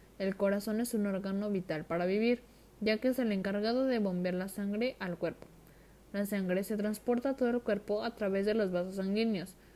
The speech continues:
unos tubos llamados arterias y venas. El proceso de transportar la sangre en todo el cuerpo se llama circulación. El corazón tiene un tamaño aproximado de un puño y está compuesto de tejido muscular.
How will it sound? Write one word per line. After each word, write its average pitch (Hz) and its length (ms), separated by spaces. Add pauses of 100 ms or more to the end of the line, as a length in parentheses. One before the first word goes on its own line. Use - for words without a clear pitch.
(180)
unos 240 320
tubos 233 260
llamados 190 540
arterias 226 680
y 214 140
venas. 202 300 (720)
El 190 120
proceso 226 440
de 311 140
transportar 190 580
la 196 100
sangre 190 560
en 175 140
todo 170 180
el 202 100
cuerpo 196 380
se 190 160
llama 202 320
circulación. 180 600 (640)
El 180 160
corazón 220 560 (160)
tiene 214 200
un 226 100
tamaño 202 340
aproximado 202 720
de 180 180
un 180 160
puño 185 340 (220)
y 190 80
está 202 240
compuesto 226 540
de 220 100
tejido 202 500
muscular. 180 600